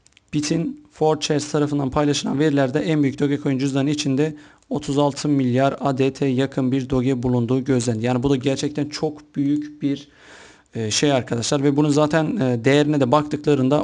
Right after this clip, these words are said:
on dört milyar dolara karşılık geliyormuş. Yani adam bunun bir yarısını satsa yani burada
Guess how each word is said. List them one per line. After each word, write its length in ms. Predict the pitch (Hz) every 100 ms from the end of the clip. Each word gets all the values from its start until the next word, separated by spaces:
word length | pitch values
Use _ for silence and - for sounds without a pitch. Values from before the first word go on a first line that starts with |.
| -
on 420 | 233 151 147 123
dört 340 | 147 151 - 147
milyar 480 | 139 131 147 160 - - - - _ _ _ -
dolara 380 | 151 139 147
karşılık 460 | 147 147 135 143 147
geliyormuş. 360 | 147 139 110 143
Yani 160 | 147
adam 240 | 147 160 156
bunun 160 | 165
bir 60 | 151
yarısını 420 | 143 147 - 175
satsa 340 | - 120 -
yani 420 | 143 135 143 143 127
burada 400 | 147 160 156